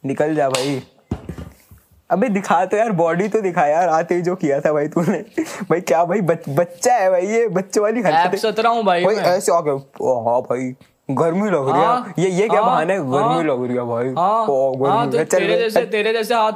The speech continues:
Speaker 2: थोड़ी है, लकड़ी भोसड़ी के।
Speaker 1: हाँ,
Speaker 2: हटना
Speaker 1: हक
Speaker 2: ऐसे।
Speaker 1: से हूँ,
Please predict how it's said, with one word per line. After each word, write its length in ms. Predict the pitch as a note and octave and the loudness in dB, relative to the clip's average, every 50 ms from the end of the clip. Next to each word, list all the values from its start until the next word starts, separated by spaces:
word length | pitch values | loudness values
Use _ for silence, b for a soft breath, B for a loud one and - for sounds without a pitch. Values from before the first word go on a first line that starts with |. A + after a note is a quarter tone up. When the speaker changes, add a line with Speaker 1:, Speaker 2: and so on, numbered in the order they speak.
| G#3+ - | -2 -2
Speaker 2:
थोड़ी 220 | G#3+ G#3 G3+ A#3+ | -2 -2 -2 -2
है, 280 | B3+ A#3+ G3 F3+ - - _ _ _ - | -2 -2 -2 -4 -6 -14 _ _ _ -6
लकड़ी 400 | E3+ F3 E3+ E3+ F#3 F#3+ G3+ F#3+ | -4 -4 -2 -2 -4 -6 -6 -6
भोसड़ी 400 | D#3+ E3 D#3+ D#3+ E3 E3 E3 F3 | -8 -8 -8 -8 -8 -10 -8 -6
के। 280 | G3 G#3+ A3 F#3 D3 C3 | -4 -4 -4 -4 -2 -2
Speaker 1:
हाँ, 360 | C3+ C#3+ C#3+ D#3+ E3 E3+ F3 | 0 2 2 2 2 2 0
Speaker 2:
हटना 140 | D3+ - A3 | 0 -2 -2
Speaker 1:
हक 180 | A3 - D#3 | 0 0 0
Speaker 2:
ऐसे। 100 | F#3+ - | 0 0
Speaker 1:
से 80 | D#3+ A3+ | 0 0
हूँ, 240 | A3+ A#3 A#3+ C4 | 0 0 -4 -6